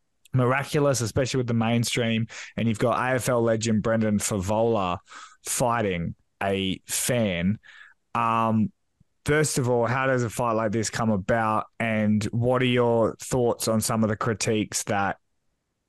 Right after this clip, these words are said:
Favola's treating it a bit more like a circus, uh,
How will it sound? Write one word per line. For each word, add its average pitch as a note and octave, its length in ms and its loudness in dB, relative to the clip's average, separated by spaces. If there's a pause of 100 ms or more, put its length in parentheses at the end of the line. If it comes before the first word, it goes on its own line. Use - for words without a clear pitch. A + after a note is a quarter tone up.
Favola's A#2+ 640 2
treating A2+ 380 0
it G#2+ 160 0
a G#2+ 60 -4
bit A2+ 280 -4 (100)
more A#2+ 220 0
like A2 240 -2
a G#2+ 80 -4
circus, C#3 720 0 (500)
uh, A#2 580 0